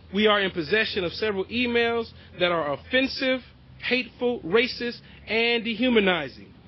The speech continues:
and promote unfounded fear of populations in this diverse community of Danbury. The source of the emails is a leader of the Common Council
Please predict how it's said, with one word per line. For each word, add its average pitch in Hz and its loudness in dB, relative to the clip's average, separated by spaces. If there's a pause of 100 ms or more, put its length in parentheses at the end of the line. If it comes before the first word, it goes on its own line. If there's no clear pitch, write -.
(400)
and 185 0
promote 214 2 (680)
unfounded 269 0 (160)
fear 247 2
of 185 -2
populations 233 0
in 175 -4
this 202 0
diverse 196 2
community 208 -2
of 185 -2
Danbury. 180 -2 (560)
The 196 4
source 320 2
of 214 -2
the 214 -2
emails 214 2
is 208 2
a 196 4
leader 285 2
of 220 0
the 190 0
Common 196 -2
Council 302 -2